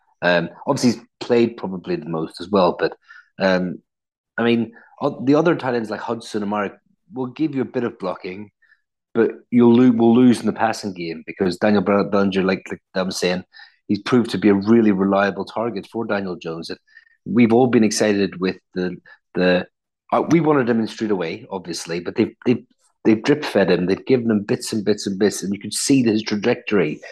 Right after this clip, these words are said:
throughout the season that he was actually going to get more targets and more targets. He was getting more trusted, and it's just such a shame for him, like, for, for it to be cut short like this.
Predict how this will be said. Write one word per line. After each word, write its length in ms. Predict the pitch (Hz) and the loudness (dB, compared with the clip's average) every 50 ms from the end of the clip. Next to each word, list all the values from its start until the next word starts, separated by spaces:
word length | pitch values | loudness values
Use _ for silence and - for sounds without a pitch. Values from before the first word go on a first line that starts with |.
| - _ _ - | -20 _ _ 0
throughout 240 | 110 113 110 104 | 2 4 4 2
the 80 | - 101 | 0 -4
season 560 | - - 117 113 110 101 98 95 82 82 85 _ _ _ _ _ - | -2 0 2 2 2 2 0 -2 -2 -4 -8 _ _ _ _ _ -16
that 100 | - 90 | -14 -8
he 140 | - 110 113 | -4 -4 -2
was 160 | 101 101 98 | -2 -2 -4
actually 320 | 104 110 - - - 107 98 | -4 -6 -6 -6 -6 -6 -6
going 580 | 98 95 113 113 110 107 107 101 101 98 101 | -4 0 4 4 6 6 6 4 4 0 -2
to 80 | - 95 | -4 -6
get 200 | - 101 90 95 | -4 -4 -2 0
more 220 | 98 98 98 98 | 2 2 2 2
targets 420 | - - - 98 90 82 82 - - | 0 0 -2 -2 -2 -2 -6 -8 -8
and 140 | 95 98 | -6 -4
more 160 | 104 107 107 104 | -4 -2 -4 -4
targets. 440 | - - 92 90 - _ - - - _ - _ | -6 -10 -12 -12 -12 _ -18 -20 -20 _ -20 _
He 80 | - 101 | -4 -2
was 100 | 101 95 | -2 0
getting 200 | 98 113 - - | 0 0 2 4
more 160 | 107 104 95 | 4 4 4
trusted, 600 | - - - - - - - - - 90 82 76 - _ _ _ _ _ _ _ - | 2 -2 -4 -4 -4 -4 -4 -4 -4 -4 -4 -4 -8 _ _ _ _ _ _ _ -4
and 120 | 107 101 | -2 -2
it's 120 | 104 101 - | -2 -2 -2
just 300 | - - 135 - - - | -4 -4 -4 -2 -2 -2
such 200 | - 135 - - | -2 -2 0 -2
a 60 | 110 | -4
shame 340 | 104 - - 120 117 117 110 | -2 0 2 2 2 2 0
for 180 | - - 95 | -2 -4 -4
him, 120 | 87 85 82 | -4 -4 -4
like, 240 | 80 82 85 - _ | -4 -6 -6 -8 _
for, 160 | - - 92 82 | -8 -8 -8 -8
for 220 | - - 95 95 | -6 -6 -6 -4
it 80 | 90 - | -4 -6
to 60 | 85 | -6
be 80 | - | -8
cut 220 | - - 104 92 - | -6 -4 -4 -4 -2
short 300 | - - 104 98 - - | 0 2 2 2 2 0
like 220 | 78 98 87 - | -4 -4 -4 -2
this. 280 | - 92 90 - - | 0 0 0 -2 -4